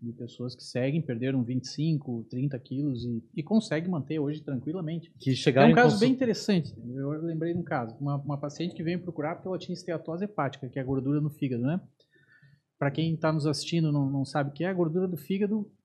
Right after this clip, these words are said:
Speaker 1: ela não vem pelo excesso de gordura na dieta, normalmente. Ela vem pelo excesso de, de carboidrato na dieta. E a esteatose hepática, muitas vezes,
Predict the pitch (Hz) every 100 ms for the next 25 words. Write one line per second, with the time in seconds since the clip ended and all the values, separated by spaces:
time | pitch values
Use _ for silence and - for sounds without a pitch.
0 | _ _ - _ _ - 151 160 156 139
1 | 165 180 175 - 175 170 170 185 156 151
2 | 143 127 123 120 113 127 123 120 113 113
3 | 127 120 143 151 147 143 156 151 156 170
4 | 185 175 151 165 - 165 170 170 143 135
5 | - 120 113 113 165 196 214 214 208 202
6 | 190 190 180 202 185 175 190 151 135 175
7 | 180 135